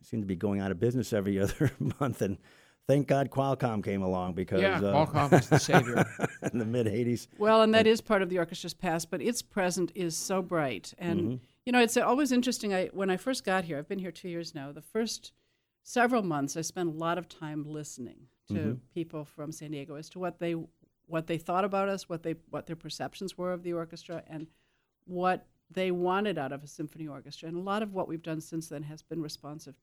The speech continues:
Speaker 3: to what we heard in, in those days.
Speaker 1: Mm-hmm.
Speaker 2: But what was your motivation for moving two thousand miles to the West, though?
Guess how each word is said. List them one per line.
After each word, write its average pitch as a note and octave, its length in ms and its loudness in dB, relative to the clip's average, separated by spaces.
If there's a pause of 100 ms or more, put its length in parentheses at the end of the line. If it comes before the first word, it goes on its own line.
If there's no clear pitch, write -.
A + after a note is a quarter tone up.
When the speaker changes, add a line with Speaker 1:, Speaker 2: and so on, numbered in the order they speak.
Speaker 3:
to D3+ 200 -8 (160)
what D3+ 220 -6
we D3+ 80 -8
heard C#3 280 -12
in, D3 180 -18
in E3 200 -16
those E3+ 220 -12
days. E3 440 -14
Speaker 1:
Mm-hmm. G#2+ 240 -2 (300)
Speaker 2:
But - 100 -16 (180)
what G#3+ 160 6
was G#3+ 120 0
your G#3 80 2
motivation F3+ 560 2
for A#2 140 -14
moving C#3 260 -4
two D3+ 160 -4
thousand C3+ 320 -4
miles B2+ 280 -4
to B2+ 100 -14
the A#2+ 100 -10
West, C3 320 -10
though? - 60 -20